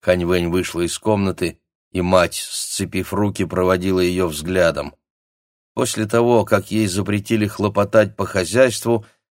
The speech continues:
мать чувствовала себя непрекаянной. Две недели назад, моя ванну после купания Юнь Юаня, она поскользнулась и упала.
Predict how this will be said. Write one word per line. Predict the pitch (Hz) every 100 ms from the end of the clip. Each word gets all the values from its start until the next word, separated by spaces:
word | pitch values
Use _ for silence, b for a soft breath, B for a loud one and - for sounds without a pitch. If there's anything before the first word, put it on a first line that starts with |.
| _
мать | 95 113 107
чувствовала | - 120 113 - 107 110
себя | - 104 113 110
непрекаянной. | 104 101 98 117 117 92 78 64 - _ _ _ _ _ _ -
Две | 85 95 95
недели | 92 87 87
назад, | 87 87 78 107 104 - _ _ _ -
моя | 98 95 87
ванну | 90 101 92 87 80
после | 98 98 92
купания | 80 87 98 92 85 85 82
Юнь | - 85 95 87
Юаня, | 85 92 117 107 78 - _ _ _ -
она | 90 104
поскользнулась | 101 101 - 98 82 104 107 101 -
и |
упала. | 98 95 107 104 87 71